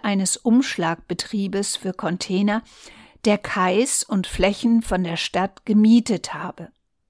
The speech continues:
„Was unternehmerisch sinnvoll ist, muss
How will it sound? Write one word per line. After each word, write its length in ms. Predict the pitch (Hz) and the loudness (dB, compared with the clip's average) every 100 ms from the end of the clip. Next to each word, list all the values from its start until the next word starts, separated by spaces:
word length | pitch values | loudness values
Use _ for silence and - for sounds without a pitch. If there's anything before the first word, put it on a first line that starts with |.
| _ _ _ _ _ _ _ _ _ _ | _ _ _ _ _ _ _ _ _ _
„Was 300 | 214 220 208 | 6 6 4
unternehmerisch 880 | - 214 214 196 196 214 208 185 - - | 2 0 0 2 2 2 2 0 -4 -2
sinnvoll 540 | 196 247 285 - 180 | 2 4 2 0 -2
ist, 360 | 165 226 - - - - | 2 2 2 -4 -20 -6
muss 320 | - 226 262 | 2 2 2